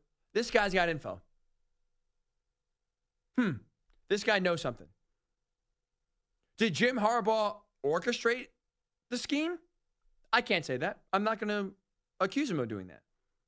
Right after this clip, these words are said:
What I feel pretty confident in saying, based on the pictures and the videos we have seen,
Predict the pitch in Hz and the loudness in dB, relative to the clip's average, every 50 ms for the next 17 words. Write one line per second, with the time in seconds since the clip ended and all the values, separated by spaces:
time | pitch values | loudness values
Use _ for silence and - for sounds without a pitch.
0 | _ _ _ _ _ _ _ _ _ _ _ _ _ _ _ _ _ _ _ _ | _ _ _ _ _ _ _ _ _ _ _ _ _ _ _ _ _ _ _ _
1 | - 170 190 202 220 208 226 220 202 - - - 214 214 214 202 185 - 180 190 | 0 2 2 2 2 2 0 0 0 0 0 0 0 2 0 -2 -2 2 4 4
2 | 208 208 - 208 196 180 165 160 - - 262 277 254 226 202 185 185 175 170 - | 4 4 2 0 0 0 0 -2 0 2 2 4 4 2 2 0 0 -2 -6 -10
3 | - _ _ - 180 190 202 196 - 196 185 185 185 175 170 151 - - 196 208 | -16 _ _ 0 0 2 2 2 2 2 2 2 2 0 0 -2 -2 -2 -2 -2
4 | - - - 196 190 185 160 175 160 156 143 131 131 180 185 185 175 151 131 156 | 0 0 0 0 0 0 0 -2 -2 -2 -2 0 0 0 0 0 0 -2 -2 -2
5 | 180 165 143 127 - - - 269 285 262 220 196 175 165 160 151 151 | -2 -2 -2 -2 -4 -4 -2 0 0 2 2 2 0 0 -2 -4 -6